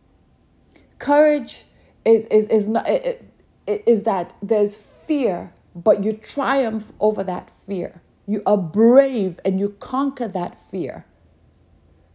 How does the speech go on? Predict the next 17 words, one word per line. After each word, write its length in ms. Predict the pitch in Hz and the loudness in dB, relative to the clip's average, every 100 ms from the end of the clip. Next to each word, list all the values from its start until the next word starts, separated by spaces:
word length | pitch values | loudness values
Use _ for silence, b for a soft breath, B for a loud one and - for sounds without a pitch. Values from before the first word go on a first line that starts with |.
| - | -6
Courage 500 | - 320 294 262 - | 4 4 4 0 -2
is 120 | 233 | -2
that 220 | 220 208 | 0 -2
there's 240 | 214 202 208 | -2 -4 -6
pain, 520 | - 294 277 233 208 | -8 -4 -2 -2 -2
but 220 | 202 185 | 0 0
you 120 | 220 | 0
conquer 580 | 226 - 294 320 - 240 | -4 -8 -8 -8 -8 -8
that 320 | 196 185 - | -6 -8 -8
pain. 400 | - 196 165 175 - _ _ _ _ | -8 -8 -6 -10 -16 _ _ _ _
There's 240 | - 240 196 | 2 2 2
danger, 480 | - 277 285 233 | 2 2 2 -2
but 260 | 208 208 208 | -2 -4 -6
you 60 | 233 | -10
conquer 480 | - 302 311 302 | -8 -8 -6 -6
that 400 | 220 196 - 170 | -6 -6 -8 -8
danger. 560 | 170 180 185 170 165 | -4 -2 -4 -8 -10